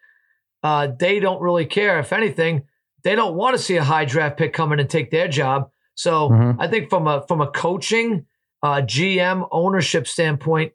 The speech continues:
Speaker 1: game means a lot to both teams. But for the players, uh, I don't think it really means anything, uh, to them.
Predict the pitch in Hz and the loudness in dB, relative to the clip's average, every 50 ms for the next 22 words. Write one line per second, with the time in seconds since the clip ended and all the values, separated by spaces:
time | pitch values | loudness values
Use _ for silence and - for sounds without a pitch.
0 | _ _ _ _ _ _ _ _ - 170 170 170 165 165 170 165 160 135 151 139 | _ _ _ _ _ _ _ _ 0 0 2 2 2 2 2 2 0 0 0 0
1 | 147 165 170 165 170 143 127 147 143 139 127 - - 156 147 143 139 131 - - | 2 0 0 -2 -4 -4 -2 0 0 0 -2 -2 0 0 2 2 2 0 0 -2
2 | 151 135 - - 139 143 143 - - 254 240 220 202 185 175 170 160 135 - - | -2 -2 0 0 -2 -2 -2 -2 -2 -2 0 0 2 2 0 0 0 -2 -6 -8
3 | - _ _ _ _ _ _ _ - 151 151 147 - 175 175 170 139 147 175 151 | -12 _ _ _ _ _ _ _ -2 0 0 2 2 2 0 0 0 0 -2 -2
4 | 160 156 156 165 160 151 147 143 147 151 151 143 135 - - - 165 175 180 160 | -2 -2 0 0 0 0 2 0 0 2 2 2 0 0 -2 -4 -2 -2 -2 -2
5 | - - 147 139 135 131 123 107 - _ _ _ - _ _ _ - 135 143 139 | -2 0 0 0 2 0 0 -2 -6 _ _ _ -20 _ _ _ -4 -2 0 2
6 | 135 131 135 - - _ - - 156 139 160 160 143 117 110 101 | 0 0 -2 -4 -10 _ -4 -2 0 2 2 0 0 -2 -6 -10